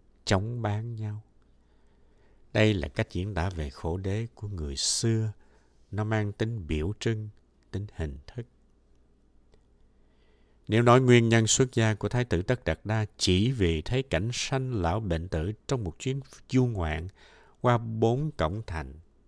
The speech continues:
thì quá sơ sài.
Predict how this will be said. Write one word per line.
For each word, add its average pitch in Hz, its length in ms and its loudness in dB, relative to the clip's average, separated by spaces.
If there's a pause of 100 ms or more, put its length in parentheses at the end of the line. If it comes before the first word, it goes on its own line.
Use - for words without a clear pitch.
(680)
thì 73 420 -10 (400)
quá 107 280 -4
sơ 113 400 -6
sài. 71 340 -12